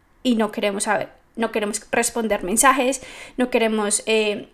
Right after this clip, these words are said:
abrir nuestro WhatsApp, no queremos revisar nuestros correos y nos sentimos culpables porque pensamos que es nuestra responsabilidad estar disponible el cien por ciento de nuestro tiempo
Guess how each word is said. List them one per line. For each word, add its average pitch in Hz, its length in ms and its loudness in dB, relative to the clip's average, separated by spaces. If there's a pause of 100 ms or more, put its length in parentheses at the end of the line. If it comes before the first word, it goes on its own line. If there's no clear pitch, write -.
abrir 220 280 2
nuestro - 300 -6
WhatsApp, 247 420 6
no 226 160 -2
queremos 214 420 -4
revisar 226 360 -2
nuestros 214 300 -6
correos 254 640 4 (400)
y 269 400 2
nos 254 160 0
sentimos 220 460 -4
culpables - 720 0 (480)
porque 269 400 8
pensamos 269 800 4 (200)
que 220 320 2 (1160)
es 254 160 6
nuestra 254 520 4
responsabilidad 226 1200 2 (360)
estar 226 360 2
disponible 247 880 4
el 262 100 4
cien 240 300 -2
por 226 160 -4
ciento 214 320 -2
de 214 60 0
nuestro 208 360 -4
tiempo 277 400 4